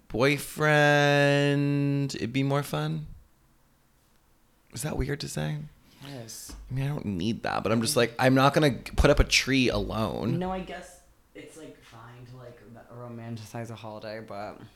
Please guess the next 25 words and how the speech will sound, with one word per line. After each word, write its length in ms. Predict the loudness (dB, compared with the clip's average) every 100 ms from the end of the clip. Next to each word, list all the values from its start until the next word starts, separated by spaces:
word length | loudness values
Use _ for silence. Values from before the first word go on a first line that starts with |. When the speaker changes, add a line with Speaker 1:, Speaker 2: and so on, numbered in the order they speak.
| _ _ _ -10
Speaker 1:
It's 100 | -4
not 100 | 0
romanticizing 880 | 4 6 6 6 4 2 2 2 2
it. 60 |
It's 140 | 2 2
like, 120 | 2
what's 240 | 4 2
the 100 | 4
point 300 | 6 8 6 2
of 140 | 2
putting 260 | 4 4 4
up 120 | 6
a 40 |
tree 280 | 4 4 -2
and, 80 | -2
like, 140 | -4 -2
doing 220 | -2 -2
all 100 | -2
this 140 | -2
shit 320 | 0 2 0 -2
for 240 | -4 -4
yourself? 840 | -6 -8 -2 0 0 -2 -8 -14 -20 _ _ _ _ _ _ _ _ _ -20 _ _ _ _ _
Speaker 2:
'Cause 160 | -20 -18
people 560 | -16 -12 -12 -12 -14 -10
like 340 | -10 -12